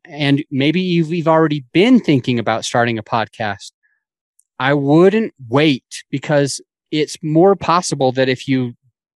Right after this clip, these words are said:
if you put it off, you might just put it off forever, and you might miss out on what Gary Vee says, "If you're not doing this by twenty twenty-two, you could lose in business."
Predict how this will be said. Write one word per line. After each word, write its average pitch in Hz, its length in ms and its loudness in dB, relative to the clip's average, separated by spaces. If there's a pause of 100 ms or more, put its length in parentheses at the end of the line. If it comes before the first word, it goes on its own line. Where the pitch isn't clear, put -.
(160)
if 139 240 -2
you 131 100 0
put 175 280 -2
it 139 120 2
off, 135 340 0 (300)
you 139 140 0
might 196 220 0
just - 200 -10
put 190 160 -2
it 175 100 0
off 156 200 0
forever, 139 760 -2 (320)
and 127 80 -6
you 127 60 -2
might 135 220 -4
miss 143 260 -2
out 135 200 0
on 120 340 -2
what 123 180 -6
Gary 127 300 0
Vee 151 180 2
says, 117 460 -2
"If - 140 -12
you're 123 100 -2
not 127 240 -4
doing 165 300 4
this 127 180 2
by 120 160 -2
twenty 131 320 -4
twenty-two, 131 680 -4 (400)
you 135 140 0
could 127 180 -6
lose 131 240 2
in 104 100 -4
business." - 560 -6